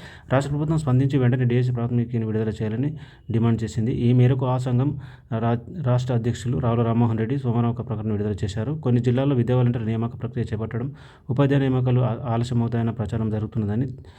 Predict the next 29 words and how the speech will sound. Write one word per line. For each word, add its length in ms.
తెలిపారు. 360
దీంతో 300
ఉపాధ్యాయ 300
అభ్యర్థులు 320
ఆందోళనలో 360
ఉన్నారని 400
పేర్కొన్నారు. 440
విద్యాశాఖ 340
నిర్లక్ష్య 440
వైఖరి 200
వల్ల 180
అభ్యర్థులు 420
ప్రాథమిక 380
కీ 120
విడుదల 300
కోసం 340
ఎదురుచూస్తున్నారని 600
వివరించారు. 520
ప్రాథమిక 460
కీతో 280
పాటు 260
రెస్పాన్స్ 360
షీట్ 160
విడుదల 400
చేసి 280
డీఎస్సీ 220
ఫలితాలు 380
ప్రకటించి 540
ఉపాధ్యాయ 640